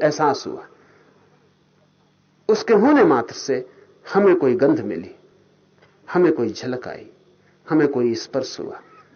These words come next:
और हमारा सारा जीवन का कोण, जीवन को देखने का ढंग बदल गया उस दिन के बाद। बुद्ध के पास सारीपुत्र गया है,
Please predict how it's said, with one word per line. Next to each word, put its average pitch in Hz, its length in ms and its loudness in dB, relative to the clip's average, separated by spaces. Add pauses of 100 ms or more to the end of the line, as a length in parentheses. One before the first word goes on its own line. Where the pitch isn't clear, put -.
(460)
और 165 260 2
हमारा 156 560 0 (300)
सारा 165 480 -2
जीवन 139 500 -2
का 110 160 -6
कोण, 143 500 0 (540)
जीवन 147 340 0
को 139 140 -2
देखने 135 380 -2
का 123 120 -4
ढंग 117 280 -4
बदल 95 260 -6
गया - 220 -10
उस - 260 -16
दिन - 160 -10
के - 120 -12
बाद। - 260 -14 (2250)
बुद्ध 160 300 0
के 139 80 0
पास - 520 -4 (840)
सारीपुत्र 151 600 -2
गया 110 260 -2
है, - 200 -14